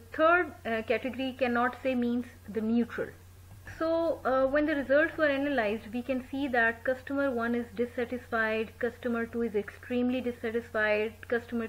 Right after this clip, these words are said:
three is extremely dissatisfied. Same like customer number four will, uh, says that, uh,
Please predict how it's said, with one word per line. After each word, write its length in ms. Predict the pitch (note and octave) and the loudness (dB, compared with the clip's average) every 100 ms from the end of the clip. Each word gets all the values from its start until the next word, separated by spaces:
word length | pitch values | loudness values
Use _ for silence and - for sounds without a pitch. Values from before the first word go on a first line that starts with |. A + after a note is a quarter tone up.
| - | -6
three 220 | A#3+ A#3 | -4 -2
is 100 | A3 | -2
extremely 580 | G#3 - - B3+ C4+ C4 | -4 -6 -4 0 0 0
dissatisfied. 960 | A#3+ A#3+ A3+ A3 A3 A3 G#3 G#3+ G#3+ G#3+ - - - - | -2 -2 -2 -4 -4 -2 0 0 -2 -6 -16 -20 -20 -6
Same 200 | B3+ B3+ | -2 0
like 220 | B3 A#3+ A#3+ | 2 2 0
customer 420 | A#3+ B3+ A#3+ A#3 - - A#3 | -2 0 -2 -2 -8 -14 -6
number 240 | A3+ A#3 A#3 | 0 0 0
four 360 | A#3+ A#3+ A#3+ B3 - - | 2 6 6 6 -4 -4
will, 240 | A3+ A3+ A3+ | 2 2 2
uh, 360 | G#3 G#3+ G#3 G#3 G#3 G#3+ - | 0 0 0 0 -4 -8 0
says 220 | A#3 A#3+ A3+ | 4 4 4
that, 280 | G3 G3+ - | 4 4 0
uh, 400 | G#3 G3+ G3+ | -2 2 2